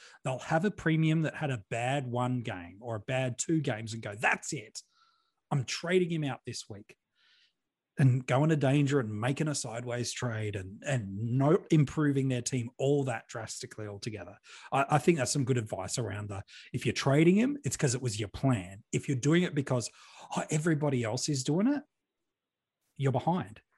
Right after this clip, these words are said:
And if you wanna win your league or you wanna succeed in the rankings game, reactionary trading will never actually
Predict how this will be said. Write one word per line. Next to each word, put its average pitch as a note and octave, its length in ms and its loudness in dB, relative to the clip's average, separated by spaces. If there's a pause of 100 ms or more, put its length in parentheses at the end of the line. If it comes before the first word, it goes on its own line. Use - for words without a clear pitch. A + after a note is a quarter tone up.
(200)
And C3 160 0
if B2 140 -2
you A#2+ 260 0
wanna C3 240 4
win F3 300 8
your G3 160 6
league B2+ 400 -2 (400)
or C3+ 160 2
you A2 240 -6 (120)
wanna C#3 280 4
succeed C3+ 500 -2
in D3+ 80 0
the D3+ 80 0
rankings B2 560 -2
game, A#2+ 360 -4 (440)
reactionary D3 1120 2
trading B2 640 -2
will E3 120 2
never C3 420 4 (200)
actually C3+ 640 -4